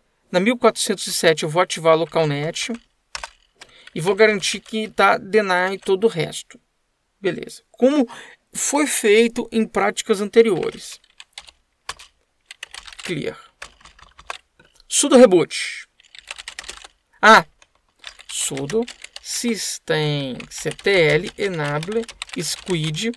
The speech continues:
ponto, na, é, squid ponto service. Ah, ele vai falar que, não, não,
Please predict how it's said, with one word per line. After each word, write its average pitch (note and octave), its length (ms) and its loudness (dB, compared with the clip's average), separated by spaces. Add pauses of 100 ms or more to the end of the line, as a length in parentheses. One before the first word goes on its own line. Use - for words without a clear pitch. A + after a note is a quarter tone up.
ponto, D3+ 460 -6 (680)
na, D#3+ 300 -2
é, D3 560 2
squid D#3 380 -6
ponto D#3 720 -2 (280)
service. F3+ 720 -4 (960)
Ah, F3 240 4
ele D#3 100 4
vai D#3+ 100 -4
falar D#3+ 200 -4
que, - 80 -10
não, C#3+ 220 -6
não, C#3+ 180 -14